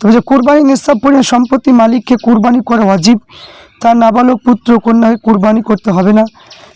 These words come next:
তাহার বালেগ, মানে, পুত্র নিজে সাহেব নিসাব হলে নিজে তা কুরবানি করা ওয়াজিব হবে। স্ত্রী ও নিজে সা-, মানে, কি সাহেব নিসাব হলে, মানে, পৃথক কুরবানি করবে। ভাই সম্পত্তি অংশীদার হলে,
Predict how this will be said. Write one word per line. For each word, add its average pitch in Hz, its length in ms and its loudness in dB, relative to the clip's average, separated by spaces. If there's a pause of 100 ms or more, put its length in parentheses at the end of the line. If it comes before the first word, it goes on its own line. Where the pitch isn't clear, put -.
(140)
তাহার 254 360 2 (560)
বালেগ, 240 340 0
মানে, 254 180 0
পুত্র 240 360 -2
নিজে 233 320 2
সাহেব 233 380 -2
নিসাব 214 380 -4
হলে 214 200 0 (460)
নিজে 220 260 4
তা 240 140 0
কুরবানি 226 400 0
করা 208 180 0
ওয়াজিব 196 380 0
হবে। 226 160 -2 (580)
স্ত্রী - 340 0
ও 254 60 2
নিজে 240 340 2
সা-, 254 220 -2
মানে, 226 220 2
কি 233 120 0
সাহেব 220 320 -2
নিসাব 214 420 0
হলে, 196 220 0 (560)
মানে, 214 160 2
পৃথক 247 380 0
কুরবানি 220 320 0
করবে। 233 360 -2
ভাই 202 280 0
সম্পত্তি 226 560 -2
অংশীদার 214 420 0
হলে, 185 220 0